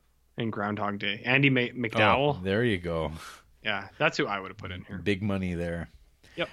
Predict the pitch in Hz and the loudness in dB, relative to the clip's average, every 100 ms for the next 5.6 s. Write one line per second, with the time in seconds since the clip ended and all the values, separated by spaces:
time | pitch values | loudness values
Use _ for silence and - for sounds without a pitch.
0 | - 113 120 120 123 120 117 104 - _ | -4 6 8 10 8 6 0 -6 -14 _
1 | _ - - 151 175 160 151 - - - | _ -20 0 2 4 6 6 4 -6 -2
2 | 117 123 123 113 98 92 90 85 85 82 | 2 2 2 0 0 0 0 -2 -2 -4
3 | 90 139 233 165 101 92 87 82 80 76 | -2 0 2 2 2 0 0 0 -2 -4
4 | 87 85 78 - - 82 87 87 85 85 | -4 -4 -6 -8 -8 -6 -6 -4 -4 -6
5 | 87 92 101 127 143 131 | -4 -2 -2 -2 -2 -2